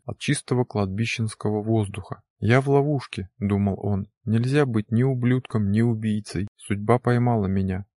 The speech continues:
До сих пор все шло неплохо, но теперь я в ловушке». По телевизионным новостям он узнал, что представители Министерства внутренних дел собираются на встречу с инвалидами Карабахской войны,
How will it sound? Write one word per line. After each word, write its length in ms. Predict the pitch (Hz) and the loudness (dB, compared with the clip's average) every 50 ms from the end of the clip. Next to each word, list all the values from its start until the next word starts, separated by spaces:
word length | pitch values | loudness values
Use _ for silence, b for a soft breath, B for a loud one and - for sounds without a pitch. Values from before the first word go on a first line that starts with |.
| _ _ | _ _
До 180 | - 107 104 107 | -6 -2 0 0
сих 240 | 107 - 110 - - | 0 -2 -6 -10 -10
пор 320 | _ - 131 139 - - - _ | _ 2 2 2 2 0 -6 _
все 220 | - - - 107 107 | -20 -6 -4 -4 -4
шло 240 | - - 135 123 | -2 0 0 0
неплохо, 640 | 127 123 113 - - 110 107 101 98 - 95 98 - _ _ _ | 2 0 -2 -2 -2 0 0 0 -2 -4 -8 -10 -12 _ _ _
но 200 | - 101 101 98 | -4 -2 -2 -2
теперь 460 | - - 98 - - 131 139 135 131 - _ _ | -2 -6 -6 -2 0 0 0 0 -2 -8 _ _
я 180 | 110 104 110 110 | -2 0 0 0
в 80 | 107 | 0
ловушке». 580 | 113 113 107 107 110 107 104 - - - - - - _ _ _ - | 0 0 0 0 -4 -6 -8 -8 -12 -14 -14 -14 -16 _ _ _ -8
По 100 | - - | -8 -4
телевизионным 720 | - - 117 117 120 131 127 127 139 156 160 147 139 127 | -2 -2 0 2 2 2 2 2 2 2 2 2 2 2
новостям 560 | 120 120 113 117 123 123 - - 165 160 151 - | 2 2 2 2 0 0 0 0 0 0 0 0
он 160 | - 139 143 | 0 0 2
узнал, 460 | 143 135 127 127 117 107 104 104 104 _ | 2 0 2 2 2 2 0 -2 -6 _
что 220 | - - - - - | -18 -12 -10 -8 -8
представители 720 | - - 110 - - - 113 113 120 127 - - 107 107 | -6 -8 -8 -8 -4 -2 -2 -2 -2 -2 -2 -2 -2 0
Министерства 680 | 104 101 101 107 107 - - - 123 120 - - - 101 | 2 2 2 2 0 0 -2 -2 -2 -2 -2 -4 -8 -4
внутренних 640 | 104 110 117 117 113 - 110 104 101 98 95 98 101 | 0 2 2 2 2 0 0 2 2 2 0 0 0
дел 320 | - 131 147 156 151 - _ | 2 4 4 2 0 -4 _
собираются 720 | - - - 107 101 104 107 117 131 139 135 - - - | -18 -14 -6 -2 0 2 2 4 4 2 2 0 -2 -4
на 140 | 110 101 98 | -4 -4 -4
встречу 540 | - - - - 120 123 127 - - 127 120 - _ | -4 -8 -4 0 0 0 0 -2 -4 -6 -6 -8 _
с 140 | - - | -4 -2
инвалидами 580 | 113 107 98 95 95 104 120 127 127 123 120 113 | 0 0 2 0 0 0 0 -2 -2 -2 -2 -2
Карабахской 720 | - - 104 104 98 98 104 110 110 - - - - 113 107 | -2 -2 -2 -2 0 0 0 0 -2 -2 -8 -6 -2 -2 0
войны, 480 | 104 113 113 113 113 113 101 92 95 | 0 0 0 2 2 2 2 0 -2